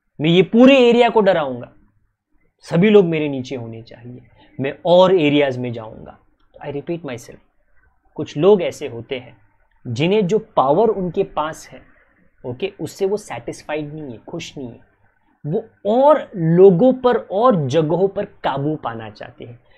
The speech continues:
क्योंकि जो पावर उनको मिलता है, जो समर्थ उनको मिलता है,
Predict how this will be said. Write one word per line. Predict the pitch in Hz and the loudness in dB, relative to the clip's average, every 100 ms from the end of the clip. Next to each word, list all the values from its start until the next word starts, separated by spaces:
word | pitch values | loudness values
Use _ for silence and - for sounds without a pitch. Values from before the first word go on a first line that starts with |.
| _ _ | _ _
क्योंकि | 185 180 254 277 269 _ _ 139 | -2 0 0 0 -2 _ _ -6
जो | 165 | -2
पावर | 247 - _ 190 190 220 285 | -4 -6 _ -6 0 4 2
उनको | 202 196 175 185 | 2 -8 -8 -8
मिलता | 151 127 123 | -6 -8 -12
है, | - 135 | -14 -12
जो | 156 | -12
समर्थ | - 156 165 220 269 - - | -12 -8 0 2 2 0 -10
उनको | 131 131 | -16 -14
मिलता | 127 120 - | -14 -14 -16
है, | 117 | -18